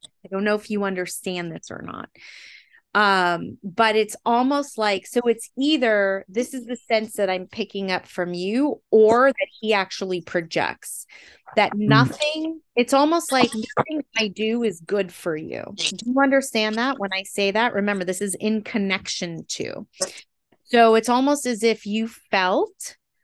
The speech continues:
Speaker 1: like nothing you did was good enough for him. Do you understand this?
Speaker 2: Yeah.
Speaker 1: So, yeah. D-, did you wanna share something?
Speaker 2: Um, um, I felt like also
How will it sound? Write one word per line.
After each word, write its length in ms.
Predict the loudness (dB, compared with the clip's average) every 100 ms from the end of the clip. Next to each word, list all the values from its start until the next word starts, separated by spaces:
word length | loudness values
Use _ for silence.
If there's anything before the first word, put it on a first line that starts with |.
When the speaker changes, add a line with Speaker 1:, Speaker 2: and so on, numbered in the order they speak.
| _
Speaker 1:
like 140 | -2
nothing 500 | 0 0 0 0 0
you 160 | 0 -2
did 400 | 0 2 2 2
was 220 | -4 -6
good 260 | -4 -2 -2
enough 300 | -2 -6 -8
for 260 | -8 -8
him. 400 | -6 -10 -12 -16 -20 _ _ _ _ _ -6
Do 80 |
you 100 | -2
understand 560 | 0 -2 -4 -4 -2 -2
this? 380 | -4 -4 -10 -14 _ _ _ _ _
Speaker 2:
Yeah. 220 | -14 -14 -16 _ _ _ -18 -14 -14 -12 -14 2
Speaker 1:
So, 320 | 6 6 4 _
yeah. 460 | 2 4 4 2 -2 -4
D-, 180 | -2 0
did 220 | 0 2
you 80 | 2
wanna 180 | 2 0
share 220 | -2 -2
something? 480 | -4 -4 -4 -6 -10 _ _ _ _ _ _ _ -4
Speaker 2:
Um, 440 | 0 4 4 2 -4 _ _ _ _ _ _ _ _ _ _
um, 560 | 2 4 4 2 0 -4
I 80 | -4
felt 320 | -4 -2 0
like 240 | 2 0 0
also 760 | 0 0 -2 -2 0 0 -4